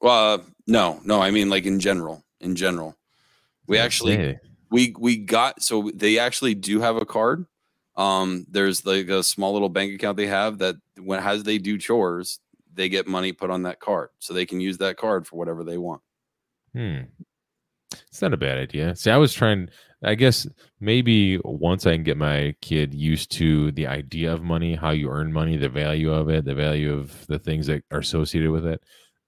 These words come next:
Speaker 2: then maybe I can do the card thing. 'Cause that would be much easier than, like, I gotta go to the bank, get cash, bring it home, put it in her little allowance box, and she can save up, you know. But one of the things I did find that's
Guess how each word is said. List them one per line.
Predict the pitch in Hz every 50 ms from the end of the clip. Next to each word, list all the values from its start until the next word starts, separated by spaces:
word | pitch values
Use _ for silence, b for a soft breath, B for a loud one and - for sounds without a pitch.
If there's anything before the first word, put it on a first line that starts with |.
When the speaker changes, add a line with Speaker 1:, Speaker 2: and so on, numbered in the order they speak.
| - 147 -
Speaker 2:
then | - 87 110 123 104 82 73 73 76 - _ _ _ -
maybe | 78 73 71 69
I | 69 67
can | - 71
do | 65 71 67
the | - -
card | - - - 69 65 67 -
thing. | - 65 67 67 71
'Cause | - -
that | 80
would | 78 73
be | 65 71
much | 71 73 71 - -
easier | 73 80 80 76 69 71 67
than, | 64 67 67 65
like, | 65 65 64 65 _ - _ _ _ _ _ -
I | 82
gotta | 76 73 71
go | -
to | 65 67
the | 67
bank, | - - 117 107 104 101 98 98 87 - - - _ _ _ -
get | - 73 - -
cash, | - - 104 90 85 85 85 85 90 - - _ -
bring | 85 85 80
it | 76 73
home, | 73 80 80 80 80 80 78 78 - _
put | - - 80
it | 80 78
in | 80 76
her | 78 82 78
little | 76 76 73 73 71 71
allowance | 71 85 95 98 98 95 92 85 - - - b b b b b b -
box, | 98 95 95 92 90 90 - - - - B B B B B B B B B B B -
and | - -
she | - -
can | 73 67
save | - - - 92 87 87 82
up, | 87 85 85 87 85 - -
you | 87
know. | 85 82
But | 80 85 82 b b b b b b b b b
one | 98 98 110 120 139
of | 160 123
the | 98
things | 82 80 71 73
I | 76
did | 71 78 76 -
find | - 80 78 73 76 73
that's | 73 73 - - - - - -